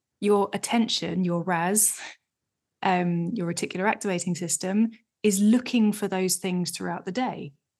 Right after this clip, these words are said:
So you start to pay more attention to those things. You start to, it's almost like there's a part of your mind that starts to create those moments and bring your attention to them,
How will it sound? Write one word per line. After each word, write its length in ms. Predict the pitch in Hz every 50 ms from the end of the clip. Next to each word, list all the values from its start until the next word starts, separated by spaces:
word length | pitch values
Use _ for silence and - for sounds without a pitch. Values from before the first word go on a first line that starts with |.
| _ _
So 160 | - - 196
you 220 | 185 185 190 196
start 540 | 185 - - - 214 214 214 214 - - - -
to 320 | - - 196 190 190 185
pay 320 | 185 - - - 202 196
more 340 | 190 190 202 214 233 233 214
attention 760 | 190 185 - - 180 175 180 - - - 180 175 180 170 170
to 140 | 165 - 180
those 280 | 175 170 170 170 165 -
things. 420 | - 175 170 165 165 165 151 139
You 80 | 175 170
start 440 | - - - 196 190 190 - - -
to, 400 | - - 190 185 185 180 175 175 - - _ _ _ _
it's 180 | - 208 - -
almost 280 | 220 214 208 190 - -
like 160 | 190 196 -
there's 160 | 190 175 180
a 40 | 175
part 260 | - - 196 185 -
of 100 | - -
your 100 | 185 180
mind 280 | 185 185 185 185 185 180
that 80 | -
starts 440 | - - - 185 180 - - - -
to 300 | - - 185 180 180 180 180
create 580 | 175 - - 190 190 202 214 233 214 220 -
those 500 | - 180 175 175 175 170 156 - - - _
moments 880 | - 190 196 208 214 208 185 170 165 175 202 208 - - - - - - - _ _ _ -
and 180 | 185 185 180
bring 200 | 185 190 190 185
your 140 | 180 175 175
attention 720 | 175 175 - - 214 208 208 - - - 175 170 170 170 170
to 340 | - - - 277 277 240 196
them, 480 | - - - - 196 220 247 247 254